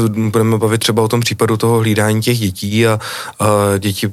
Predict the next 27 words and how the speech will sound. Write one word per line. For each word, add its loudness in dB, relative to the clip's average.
si -4
budou 2
hrát 0
v -2
obýváku, 0
schodíme, 0
schodíme, -2
eh, 0
novou 2
televizi, 2
tak, -2
eh, 2
samozřejmě 2
tam 0
by 0
se 0
mělo 2
v -8
první 0
řadě 0
zjistit, -2
který 0
to 2
dítě 0
shodilo 0
tu 0
televizi 4